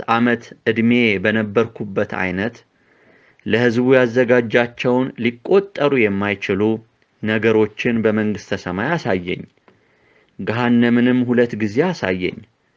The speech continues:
የራሱን ሕዝብ ወደ መንግሥተ ሰማይ ከወሰደ በኋላ በመከራው ዘመን ሊሆኑ ያሉትን ነገሮችም አሳየኝ። ከእነዚህ ሁሉ ራእዮች በኋላ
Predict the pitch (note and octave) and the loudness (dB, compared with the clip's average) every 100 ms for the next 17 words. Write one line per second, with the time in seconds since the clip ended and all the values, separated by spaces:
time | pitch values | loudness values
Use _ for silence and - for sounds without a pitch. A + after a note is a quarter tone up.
0 | _ _ _ _ _ - G2 G#2 A2+ A2+ | _ _ _ _ _ -4 0 2 2 2
1 | B2 B2 B2+ A#2+ A#2+ A#2+ A#2+ A#2+ A#2+ A2 | 2 2 0 2 2 4 4 2 0 -2
2 | - B2 B2 B2 A#2+ B2 B2 - C3 A#2+ | -4 -2 -2 0 0 2 0 0 -2 0
3 | A#2 A#2 A#2 A#2+ B2+ C#3 _ _ _ _ | 0 0 0 2 0 -2 _ _ _ _
4 | _ _ - F#2+ G#2+ A#2 A#2+ A#2+ B2 A2+ | _ _ -6 0 2 2 2 2 4 4
5 | B2 B2+ B2 A#2 A#2+ B2 B2 A#2+ A#2 A#2 | 2 2 2 2 2 2 2 2 2 0
6 | A#2+ B2 A#2+ A2+ A2+ A2+ A#2 A2+ A2+ F#3 | 0 -2 -2 -2 0 4 4 4 0 -2
7 | G3+ D3+ E3 F#3 A2+ F#2+ - _ _ _ | 0 0 0 0 0 -4 -6 _ _ _
8 | _ _ _ _ _ _ - A2 A2 A#2 | _ _ _ _ _ _ -10 -2 0 2
9 | G#2+ A2+ A#2 G#3+ A3+ G#3 D3 C3 A#2 A2+ | 2 0 2 2 2 4 4 4 4 2
10 | A2 G2+ G2+ F#2+ | 0 -2 0 2